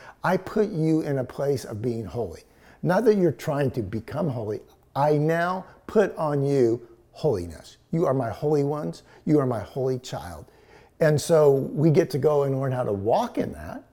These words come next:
to walk in that holiness, being set apart, being made right with God. But we can't try to make ourselves right when we've already been given right standing before God.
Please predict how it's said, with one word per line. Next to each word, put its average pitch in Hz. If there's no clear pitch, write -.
to 127
walk 143
in 170
that 131
holiness, 120
being 131
set 131
apart, 123
being 147
made 143
right 120
with -
God. 131
But 185
we 165
can't 180
try 165
to 143
make 131
ourselves 127
right 120
when 127
we've 117
already 120
been 107
given 110
right 90
standing 92
before 87
God. 82